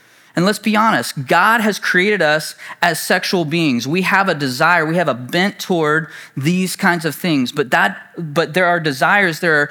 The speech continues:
there are temptations that are not good for us. And we need to be honest about the, just because I'm drawn to something doesn't mean that it's automatically healthy and good. The next thing I want you to know is that, um,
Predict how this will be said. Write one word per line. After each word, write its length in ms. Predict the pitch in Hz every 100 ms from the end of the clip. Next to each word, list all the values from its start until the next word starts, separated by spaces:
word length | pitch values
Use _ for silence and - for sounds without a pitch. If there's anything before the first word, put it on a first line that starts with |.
| -
there 120 | - 156
are 20 |
temptations 600 | - 156 202 208 175 139
that 180 | 147 143
are 100 | 139
not 460 | 151 185 202 165
good 180 | 180 185
for 220 | - 131
us. 460 | 92 - - - - _ _ _ _ _ _ _ _ _ _ _
And 120 | 156
we 80 | 175
need 160 | 214 214
to 40 |
be 160 | 165 170
honest 460 | 151 165 175 160 -
about 440 | 135 127 127 - - - - -
the, 120 | 160 156
just 240 | 139 202
because 340 | - 202 180 156
I'm 240 | 165 165
drawn 400 | 127 135 160 180 190
to 120 | 165
something 400 | - 135 135 131
doesn't 300 | 143 147 147
mean 160 | 143
that 100 | 135
it's 140 | 123 -
automatically 1040 | 135 143 143 135 131 123 120 117 120 113 - _ _ _
healthy 520 | - 117 117 120 110 -
and 180 | 101
good. 320 | - 95 - - _ _ _ _ _ _ _ _ _ _ _ _ _ _ _ _
The 140 | 139 135
next 260 | 185 -
thing 160 | 185 156
I 40 |
want 280 | 143 143 -
you 60 | 139
to 60 |
know 340 | 131 123 127 -
is 240 | 139 123
that, 240 | - 127 123 - _ _
um, 520 | 139 139 123 117 113